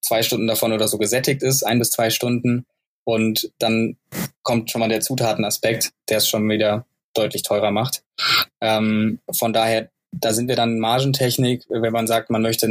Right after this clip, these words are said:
auch einen gesunden und nachhaltigen Riegel haben, ähm, und der, der wiegt vierzig Gramm, dann würde ich sagen, ja, das ist ein gerechtfertigter Preis.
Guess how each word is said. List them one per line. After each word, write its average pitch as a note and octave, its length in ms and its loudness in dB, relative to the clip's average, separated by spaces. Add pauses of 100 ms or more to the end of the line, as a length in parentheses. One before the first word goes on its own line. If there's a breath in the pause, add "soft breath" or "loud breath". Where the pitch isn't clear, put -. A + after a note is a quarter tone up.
auch A2 100 -2
einen A#2 100 2
gesunden C3+ 640 0
und D3 200 -2
nachhaltigen C#3 540 0
Riegel C3 200 2
haben, A#2+ 340 0 (440 loud breath)
ähm, A2 540 0
und A2+ 280 -2
der, A2 120 0
der A2 320 0
wiegt A#2 260 0
vierzig - 420 -2
Gramm, A#2+ 220 0
dann A#2 120 0
würde A2+ 100 -2
ich A2 100 -2
sagen, G#2+ 240 0
ja, G#2+ 300 0 (500 loud breath)
das B2 160 0
ist B2 120 -2
ein A2+ 120 0
gerechtfertigter A2+ 600 -2
Preis. C3+ 440 0